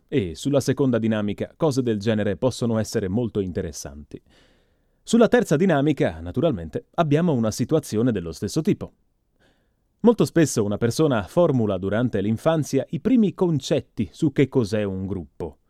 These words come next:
Non so perché Freud abbia dato tanta enfasi all'infanzia, a meno che non fosse sospeso in essa sulla traccia del tempo, ma le ha dato un'enfasi totalmente esagerata. Perché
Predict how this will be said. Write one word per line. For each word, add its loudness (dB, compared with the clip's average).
Non 4
so 4
perché 0
Freud 0
abbia -4
dato -2
tanta -2
enfasi -4
all'infanzia, -8
a -16
meno -10
che -8
non -14
fosse -10
sospeso -6
in -6
essa -8
sulla -12
traccia -8
del -6
tempo, -6
ma 2
le 4
ha 6
dato 4
un'enfasi 2
totalmente 2
esagerata. -2
Perché 4